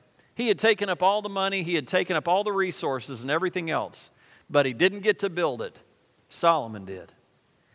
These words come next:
And as we watch these two temples, I want you to see the progression.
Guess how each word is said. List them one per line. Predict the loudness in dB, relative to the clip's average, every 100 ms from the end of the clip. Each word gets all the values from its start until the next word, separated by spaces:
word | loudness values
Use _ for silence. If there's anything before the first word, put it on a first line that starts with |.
| _ _
And | 0
as | 0 2
we | 0
watch | 4 4 2
these | -6 -4
two | -4 -4
temples, | -4 -4 -4 -4
I | -2
want | -2 -6
you |
to | -6
see | -4 -2 -2
the | -2
progression. | -4 -4 0 0 0 -8